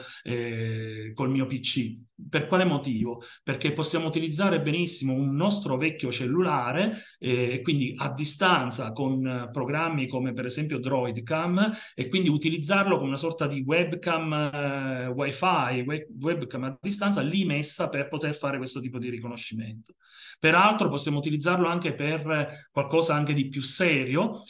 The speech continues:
ehm, perché, ehm, questo ve lo faccio vedere tornando a Teachable Machine. Teachable Machine Google permetteva anche il caricamento di immagini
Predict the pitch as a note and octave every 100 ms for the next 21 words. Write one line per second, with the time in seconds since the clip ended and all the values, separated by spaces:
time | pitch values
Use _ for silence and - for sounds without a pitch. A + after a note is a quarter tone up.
0 | - - C3 B2+ B2 A#2+ G#2+ G#2 G#2+ A2
1 | A2 E3 D#3 - C3+ A#2 - - _ _
2 | _ _ _ _ _ - C#3 C3+ B2 A#2+
3 | A#2+ A2+ A2+ A2+ A2 A2 A2 - D3 -
4 | B2 C#3+ D3 C3 B2+ - B2 A#2 C#3 A#2
5 | B2 F3+ B2+ A2 B2+ D#3 C#3 B2 A2+ -
6 | D3 C3 B2 C3 - C#3 D3+ - - A#3+
7 | A3+ G3 D#3+ D3 - D#3 C3+ B2 B2+ C3
8 | D#3+ F#3 F#3 D#3 D3 D3+ C#3 B2+ C#3+ D#3
9 | E3+ E3+ C#3 B2+ C3+ C#3+ F3 E3+ D#3+ D#3
10 | C#3+ E3